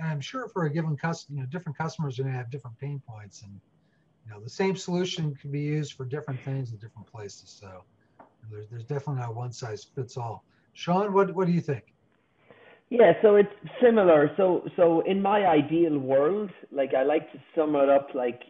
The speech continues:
Speaker 2: basically what I see is a, a disaggregated,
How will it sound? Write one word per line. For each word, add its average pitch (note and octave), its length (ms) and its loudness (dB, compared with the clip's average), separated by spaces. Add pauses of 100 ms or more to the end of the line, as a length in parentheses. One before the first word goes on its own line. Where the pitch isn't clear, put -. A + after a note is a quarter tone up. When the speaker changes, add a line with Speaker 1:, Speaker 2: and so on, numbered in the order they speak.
(160)
Speaker 2:
basically D#3+ 600 4
what C#3 180 4
I C3 160 2 (100)
see E3 240 0
is C3 140 -2
a, A2 240 -2 (420)
a B2+ 80 2
disaggregated, C#3 1080 2